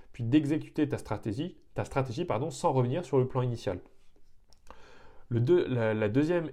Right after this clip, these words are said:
erreur à éviter, c'est de s'attacher à une crypto. C'est une erreur commune dont j'ai fait les frais à mes débuts. Il est très facile d'être séduit par les propositions d'un projet crypto qui se veut novateur, qui est poussé par une belle communauté et qui est encouragé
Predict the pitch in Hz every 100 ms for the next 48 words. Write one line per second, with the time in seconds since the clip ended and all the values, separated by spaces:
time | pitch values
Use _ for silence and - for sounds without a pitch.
0 | - 135 143 123 107 110 156 - - 117
1 | 107 104 135 131 127 - 147 - 123 117
2 | - 120 117 104 - - - - - 135
3 | 131 135 135 131 - 156 143 185 196 127
4 | 117 127 131 123 131 139 131 - 127 117
5 | 107 113 165 - - - 123 127 127 190
6 | 190 175 - 165 127 - 131 131 120 143
7 | 131 117 117 - - 123 123 - 127 107
8 | - 117 117 - 131 139 139 - 117 104
9 | 117 117 117 131 131 135 135 131 - -
10 | - 113 101 135 131 143 120 104 104 107
11 | 139 139 131 131 131 143 165 131 131 120
12 | - 123 123 127 139